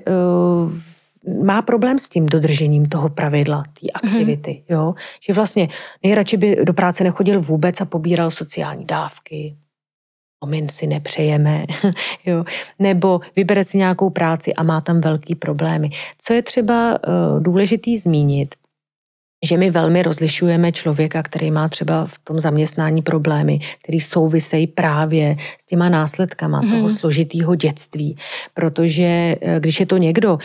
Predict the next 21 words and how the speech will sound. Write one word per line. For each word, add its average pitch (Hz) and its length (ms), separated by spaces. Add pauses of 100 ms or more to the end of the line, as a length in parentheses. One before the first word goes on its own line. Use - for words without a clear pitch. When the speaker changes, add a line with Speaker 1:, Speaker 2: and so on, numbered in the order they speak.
(120)
Speaker 1:
kdo 196 140
chodí 175 280
poctivě 180 460
do 156 100
práce, 165 460
ale 160 160
bohužel 165 460
se 175 140
mu 175 120
tam 180 160
dějou 170 220
nějaký 170 340
situace, 170 680 (420)
eh, 165 160
při 160 180
kterých 165 400
jako 160 240
se 175 120
dostává 160 480
do 165 80
nějakých 160 560